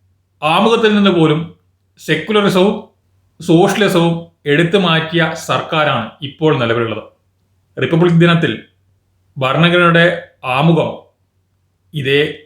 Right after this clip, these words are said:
കേന്ദ്ര സർക്കാരിൻ്റെ തന്നെ സോഷ്യൽ മീഡിയ പേജുകളിൽ എങ്ങനെയായിരുന്നു ഉണ്ടായിരുന്നത് എന്നുള്ള കാര്യം പറ്റുമെങ്കിലും നിങ്ങൾ പരിശോധിച്ച് നോക്കണം.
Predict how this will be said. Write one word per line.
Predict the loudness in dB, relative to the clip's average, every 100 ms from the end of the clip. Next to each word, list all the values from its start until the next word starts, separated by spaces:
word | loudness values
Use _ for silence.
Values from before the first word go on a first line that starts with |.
| -6
കേന്ദ്ര | -2 0 0
സർക്കാരിൻ്റെ | 0 0 0 0 0
തന്നെ | 0 0 -2 -4
സോഷ്യൽ | -10 -10 -4 -2
മീഡിയ | 0 0 -2 -2
പേജുകളിൽ | -2 -2 -2 -4 -10 _
എങ്ങനെയായിരുന്നു | -6 -4 -2 0 0 -2 -4
ഉണ്ടായിരുന്നത് | -4 -2 0 0 0 -2 -12 _ -6
എന്നുള്ള | -2 0
കാര്യം | 0 -2 -10 _ _ _ _
പറ്റുമെങ്കിലും | -8 -2 0 0 -2 -6
നിങ്ങൾ | -6 -4 -6 -6 -16 _ _
പരിശോധിച്ച് | -6 -2 -2 -2
നോക്കണം. | -6 -8 -10